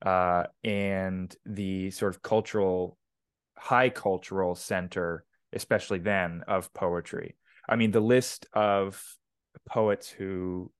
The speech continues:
came from Harvard prior to Robert Lowell is, you know, engulfing. You think of T S Eliot, you think of a lot of people. Uh, and so,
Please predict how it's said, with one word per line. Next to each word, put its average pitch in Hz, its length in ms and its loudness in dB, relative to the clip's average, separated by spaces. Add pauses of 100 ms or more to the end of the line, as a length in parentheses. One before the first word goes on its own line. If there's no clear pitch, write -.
(420)
came 107 320 0
from 98 240 -4
Harvard 90 580 0 (340)
prior 110 640 6
to 90 400 -8
Robert 90 340 2
Lowell 85 380 -4 (360)
is, 82 440 -8 (720)
you 95 80 -6
know, 82 160 -12 (520)
engulfing. 95 600 0 (280)
You 98 100 -6
think 90 160 -6
of - 100 -18
T 110 140 0
S 87 160 -2
Eliot, 82 420 -4 (120)
you 101 100 -8
think 90 240 -10
of 85 180 -4 (520)
a 98 40 -2
lot 87 140 -2
of - 80 -12
people. - 380 -10 (520)
Uh, 107 200 0
and 135 140 0
so, 135 680 8